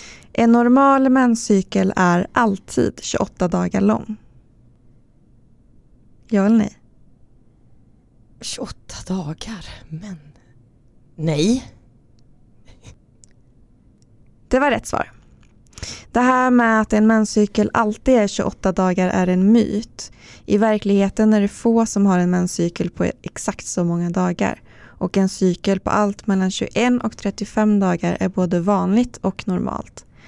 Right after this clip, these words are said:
Speaker 1: Varje kvinna är unik och mindre förändringar från månad till månad är inget att oroa sig över. Nästa fråga. Är du beredd?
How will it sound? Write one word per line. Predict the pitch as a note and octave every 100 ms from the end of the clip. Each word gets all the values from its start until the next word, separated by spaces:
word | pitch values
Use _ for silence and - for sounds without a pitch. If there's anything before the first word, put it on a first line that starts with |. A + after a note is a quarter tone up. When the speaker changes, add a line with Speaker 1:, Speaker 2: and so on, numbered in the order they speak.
| - - -
Speaker 1:
Varje | G#3+ A#3+ A#3
kvinna | A#3 A#3 G#3+ G#3 G3
är | G3 G3
unik | F#3+ F#3 F3 - - -
och | G#3
mindre | G#3+ F#3 F#3 G3
förändringar | - F#3 F3 E3+ F3
från | F3+ F#3
månad | F#3 F3+ F3 F3
till | F#3
månad | F3+ F3+ - F3
är | -
inget | F#3 F3+ E3+ -
att | F#3+ - -
oroa | G3 F3 G3+ G3+ -
sig | - - -
över. | - - - - - _ _ _ _ - _ _ _ - - - - - -
Nästa | F#3+ -
fråga. | - - - - - _ _ _ _ _ - - _ - -
Är | F#3+
du | E3+
beredd? | F3+ B3+